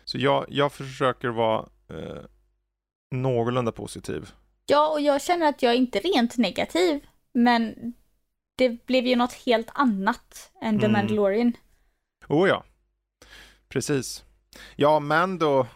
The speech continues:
Speaker 1: eller Mandalorian där, det var ju egentligen det som fick mig att börja titta på Star Wars igen. För jag hade väl efter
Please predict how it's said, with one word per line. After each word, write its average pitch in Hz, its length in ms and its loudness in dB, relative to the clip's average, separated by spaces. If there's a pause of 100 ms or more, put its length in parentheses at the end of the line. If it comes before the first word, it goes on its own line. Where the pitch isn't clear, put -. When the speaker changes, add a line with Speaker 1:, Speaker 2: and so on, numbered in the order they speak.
(120)
Speaker 1:
eller 131 160 -4
Mandalorian 131 840 -2
där, 117 200 0
det 120 100 0
var 131 120 0
ju 147 80 0
egentligen 135 340 -2
det 120 160 2
som 117 140 -8
fick 123 200 -6
mig 117 120 -2
att 110 60 -2
börja 110 180 0
titta - 280 -8
på 104 80 -18
Star 110 240 -2
Wars 107 180 -6
igen. 127 220 -2
För 117 60 -2
jag 117 80 2
hade 131 100 0
väl 127 120 -4
efter 127 640 -2